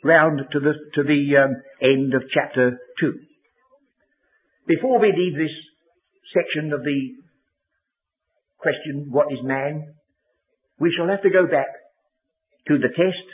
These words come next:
that is recorded in the tree of life and the consequences that flow out of that test in Genesis three.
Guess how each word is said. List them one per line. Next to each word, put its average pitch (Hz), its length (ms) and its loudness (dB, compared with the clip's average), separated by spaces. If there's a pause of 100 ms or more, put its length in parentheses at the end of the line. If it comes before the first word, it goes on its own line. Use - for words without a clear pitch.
(280)
that 123 140 -4
is 120 240 -2
recorded 170 580 2 (160)
in 127 100 0
the 113 180 -4
tree 180 140 4
of 139 100 2
life 143 280 0 (1500)
and 127 300 0
the 127 320 -2 (680)
consequences 143 760 0 (400)
that 131 240 -2
flow 151 200 2
out 135 200 0
of 131 80 0
that 127 220 0
test 127 260 -6 (600)
in 120 240 0
Genesis 123 380 -4 (100)
three. 107 180 -4